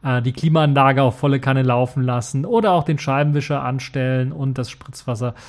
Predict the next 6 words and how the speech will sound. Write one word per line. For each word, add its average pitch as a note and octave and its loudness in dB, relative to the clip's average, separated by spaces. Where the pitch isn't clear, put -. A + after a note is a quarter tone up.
äh, A#2 -4
dort A#2 -6
im A#2 -4
Dauerbetrieb A#2 -4
laufen A2+ -6
lassen. A2+ -6